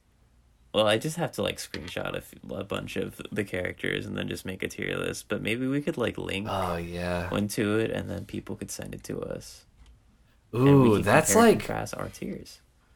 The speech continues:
Speaker 2: that's, like, a really good idea.
Speaker 1: Yeah.
Speaker 2: That's, like, a really good idea.
Speaker 1: Absolutely. I'm
Speaker 2: I'm
Speaker 1: totally gonna remember <laughs> that.
Speaker 2: Uh, I'll, I'll remember it when I edit this episode, which I'm gonna have to do.
Speaker 1: Right.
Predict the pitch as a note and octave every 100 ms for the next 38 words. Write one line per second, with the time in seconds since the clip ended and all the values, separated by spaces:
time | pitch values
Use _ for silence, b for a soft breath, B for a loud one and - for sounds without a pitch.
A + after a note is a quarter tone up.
0 | _ _ - - C3+ F2 F2 F#2+ F#2 F2
1 | E2 D2+ D2+ C2 F2+ A#2+ - - - -
2 | - _ _ _ _ _ _ - C#3+ G2
3 | D#2+ E2 A#1+ - - - - G1+ - F2+
4 | - - - F#2 G2 G#2+ F#2 G2+ G1+ G1+
5 | G1+ - - - - D3 - _ _ _
6 | _ _ _ G#2 G2 G2 G2 G2 G2 F#2+
7 | E2+ G1+ A2+ B2 A#2 G#2 A#2 C3 C3 C3
8 | B2 A#2 G#2+ G#2 G2+ G2 F2+ - F2 -
9 | - - F2 F#2 - F2 F2 F2+ F#2 G2
10 | F#2 F2+ F#2 F2 F2 F2+ F#2 G#2 - _
11 | - F#2+ - -